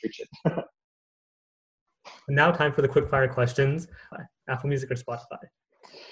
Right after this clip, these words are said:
Speaker 1: Ah, well, for me, it's Apple Music, not because necessarily it's a better product, but because when you're in the Apple ecosystem, it's just, uh,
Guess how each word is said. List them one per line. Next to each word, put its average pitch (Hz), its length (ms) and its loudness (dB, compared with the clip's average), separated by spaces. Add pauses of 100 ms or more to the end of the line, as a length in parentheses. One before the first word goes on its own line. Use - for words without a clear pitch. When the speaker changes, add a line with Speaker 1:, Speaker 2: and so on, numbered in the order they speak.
(280)
Speaker 1:
Ah, 120 640 6 (100)
well, 117 480 6 (240)
for 117 80 -4
me, 127 160 4
it's - 140 -2
Apple 110 240 2
Music, 101 680 0
not 127 200 4
because 117 300 0
necessarily 110 520 2
it's 95 120 -2
a 98 40 -12
better 95 200 2
product, 101 500 2
but 101 100 -2
because - 440 -2
when 101 100 0
you're 95 100 -2
in 98 80 -2
the 95 120 -4
Apple 95 220 0
ecosystem, 120 720 -2 (480)
it's 123 420 6
just, - 640 2
uh, 95 280 4